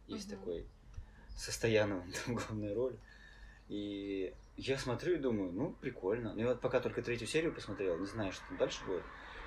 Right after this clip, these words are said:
Speaker 1: Я думаю: «Вот я бы сам в таком мог сняться». И вообще, и мне бы стыдно даже не было, потому что это интересно,
Speaker 2: Мгм.
Speaker 1: забавненько такое. Ну, как бы такая, какой-то микс странный. Вот. Но я еще раз повторюсь, это сильно завязано на том, что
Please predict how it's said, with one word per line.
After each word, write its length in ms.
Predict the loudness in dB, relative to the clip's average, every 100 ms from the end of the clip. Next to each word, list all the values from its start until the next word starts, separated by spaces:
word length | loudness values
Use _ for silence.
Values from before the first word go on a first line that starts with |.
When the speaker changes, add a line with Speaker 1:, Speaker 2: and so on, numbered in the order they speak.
| -2
Speaker 1:
Я 80 | 0
думаю: 320 | 2 2 2
«Вот 120 | 0 -2 -6 -10 -8 0 4
я 80 | 4
бы 100 | 4
сам 220 | 0 0
в 60 |
таком 240 | 0 2 2
мог 240 | 2 -2
сняться». 440 | -4 -2 -2 -2 -4
И 140 | -2
вообще, 400 | 0 2 2 4
и 20 | 4
мне 160 | 2
бы 180 | 2 2
стыдно 460 | 0 0 2 2 4
даже 220 | 4 6
не 160 | 4
было, 200 | 4 2
потому 220 | 0 -2 -2
что 140 | -2
это 160 | -2 0
интересно, 600 | 0 0 -2 -4 -6 -8 -12 -18 -2
Speaker 2:
Мгм. 440 | 2 4 4 2 0
Speaker 1:
забавненько 200 | -6 -10
такое. 340 | -8 -4 -2
Ну, 180 | -2 -4
как 140 | -8 -14
бы 80 | -12
такая, 420 | -12 -4 0 0
какой-то 420 | -2 -10 -10 -6 -2
микс 420 | -2 -2 -6 -8 -14 -16
странный. 480 | -12 -4 -2 -4 -10 -18 -20 -20 -20 -20 -20 -20 -20 -20 -20 -20 -20 -20 -20 -6
Вот. 300 | 4 4 4 -6 -20 -20 -20 -20 -14 -2
Но 260 | 2 2 2
я 120 | -2
еще 200 | 2 2
раз 100 | 2
повторюсь, 460 | -2 -2 -2 -2 0
это 260 | 2 2
сильно 280 | -2 -4 -2
завязано 500 | -2 2 2 2 -4
на 120 | -6 -4
том, 260 | -4 -4
что 500 | -6 -2 2 2 0